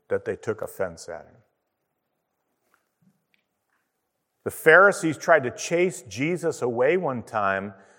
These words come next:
because Herod was gonna kill him. Do you remember what Jesus said?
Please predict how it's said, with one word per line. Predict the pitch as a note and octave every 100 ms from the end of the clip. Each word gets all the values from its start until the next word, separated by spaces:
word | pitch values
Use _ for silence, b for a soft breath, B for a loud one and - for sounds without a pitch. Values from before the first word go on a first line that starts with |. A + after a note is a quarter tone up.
| b
because | A#2+ A#2+ A2+
Herod | - D#3 E3+ D#3
was | C#3+ B2
gonna | C3 A2+ - -
kill | - - F#3 D3+
him. | - F2+
Do | C#2+ _ _ _ _
you | B2+
remember | D3
what | C#3
Jesus | C3 D3+ D3
said? | - C#3+ D3+